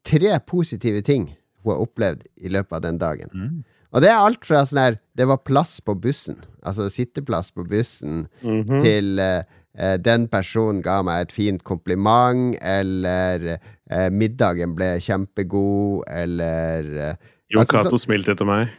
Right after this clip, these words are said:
Speaker 1: Eh, det, jeg, tror, jeg tror ikke hun har skrevet opp det, men det er helt, det, sånne ting som, eh, kan virke litt banale, men det er sånn påminnelse til ho-,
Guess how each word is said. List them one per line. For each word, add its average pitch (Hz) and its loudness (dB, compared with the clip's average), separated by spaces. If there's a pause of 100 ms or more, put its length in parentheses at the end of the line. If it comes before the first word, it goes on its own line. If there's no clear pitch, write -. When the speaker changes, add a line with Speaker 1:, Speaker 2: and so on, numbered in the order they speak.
(300)
Speaker 1:
Eh, 107 -2
det, 110 -4
jeg, 110 0
tror, 113 2
jeg 107 2
tror 127 2
ikke - -10
hun 123 4
har 113 4
skrevet 107 2
opp 90 -6
det, 113 4
men 123 4 (200)
det 156 6
er 156 6
helt, 196 2 (280)
det, 151 2
sånne 160 2
ting 196 4
som, 139 2
eh, 113 2
kan 131 4
virke 131 4
litt 135 0
banale, 175 4
men 180 2 (160)
det 147 2
er 175 2
sånn 170 -4
påminnelse 113 0
til 110 0
ho-, 110 0